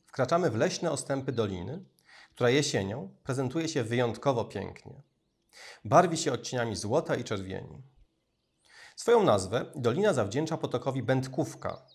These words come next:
który płynie jej dnem, a jego szum towarzyszy nam w trakcie wędrówki.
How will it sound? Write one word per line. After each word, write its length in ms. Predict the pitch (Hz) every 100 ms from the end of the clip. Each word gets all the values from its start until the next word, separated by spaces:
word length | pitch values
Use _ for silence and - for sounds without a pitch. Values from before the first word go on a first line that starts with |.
| _ _
który 240 | _ 127 117
płynie 380 | - 165 160 147
jej 120 | 135
dnem, 600 | 120 110 95 190 - - -
a 60 |
jego 220 | 127 120 107
szum 440 | - 120 165 170
towarzyszy 460 | - 113 104 147 -
nam 180 | 131 113
w 60 |
trakcie 360 | - 110 110 107
wędrówki. 560 | 104 98 90 - -